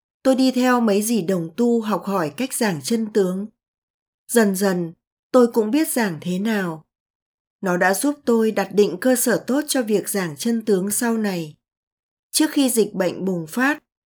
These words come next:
tôi là nhân viên bán hàng nói tiếng Hoa trong một cửa tiệm bán hàng hiệu ở con phố mua sắm nhộn nhịp của Osaka. Cửa hàng của chúng tôi chủ yếu nhắm đến du khách Trung Quốc. Sư phụ đã dẫn người hữu duyên đến chỗ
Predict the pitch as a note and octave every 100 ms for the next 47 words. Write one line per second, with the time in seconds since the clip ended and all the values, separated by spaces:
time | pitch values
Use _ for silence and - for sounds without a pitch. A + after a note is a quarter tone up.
0 | _ C#4 C4+ B3 F3 A3 A#3+ A#3+ B3 A3
1 | G3 A#3+ A#3 F#3+ E3 E3 F3+ F#3+ F#3+ A#3+
2 | A#3+ A#3 A#3+ A#3 G3+ - F#3+ D3+ F#3+ F3+
3 | E3+ F3 F#3+ B3 F#3+ F3 G3 F3+ - _
4 | _ - G3 F3+ B3 A#3+ - G3 G#3+ B3
5 | B3 A3 F#3+ A3+ A#3 F#3+ F#3+ E3+ - F#3+
6 | E3+ C3+ - G#3+ A3 - A3+ A3 A3 G#3+
7 | G#3+ G#3+ _ _ _ _ _ _ _ A#3+
8 | G#3+ A3 G#3 F3+ F#3+ E3+ G3 G3+ A#3 B3+
9 | B3 A#3+ F3 D3+ F3 G3 F#3+ G3 G3 G3+
10 | G#3+ B3+ A#3+ C#4+ D4+ - B3+ A#3+ A#3 C#4
11 | D#4 _ _ _ _ _ _ _ - -
12 | B3 A#3 A#3+ F3+ - E3+ F3+ G3+ C4+ C4
13 | F3 E3 F#3 G3+ B3 A#3 A3+ G#3+ G#3+ A3+